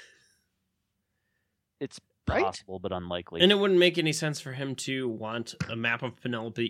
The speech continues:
Speaker 3: even if he was going there, because he would still have to meet up with his people and get supplies and shit.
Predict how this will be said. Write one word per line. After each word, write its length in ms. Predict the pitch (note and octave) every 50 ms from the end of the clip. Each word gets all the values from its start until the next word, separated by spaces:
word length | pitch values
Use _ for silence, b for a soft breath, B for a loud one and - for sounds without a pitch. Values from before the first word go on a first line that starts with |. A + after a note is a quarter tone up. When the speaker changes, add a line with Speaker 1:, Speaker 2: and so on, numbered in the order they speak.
| -
Speaker 3:
even 180 | B2 B2 C3 C3
if 100 | B2 B2
he 80 | - B2
was 340 | A2+ G#2+ A2+ A#2+ C3 C3+ B2+
going 240 | A#2+ A#2+ A2 G#2+ G2+
there, 240 | G2 G2 G2+ G2+ b b b b b b b b b b
because 240 | b - - C3+ A#2+
he 60 | B2+
would 100 | C3+ B2+
still 180 | - - C#3 B2+
have 120 | B2+ B2
to 80 | A#2+ B2+
meet 180 | A#2+ B2 C3 B2+
up 140 | B2+ B2+
with 100 | - G2+
his 140 | A2 A2 -
people 520 | - - - B2 A#2+ - A#2 A2+ A2 A2 -
and 180 | - G#2+ G#2+ G#2+
get 140 | G#2+ G2+ -
supplies 560 | - A2+ - - - A#2 A2 A2+ A2+ G#2+ G#2
and 120 | G#2+ G2
shit. 440 | F#2 - - A2 G2+ G2 - _ b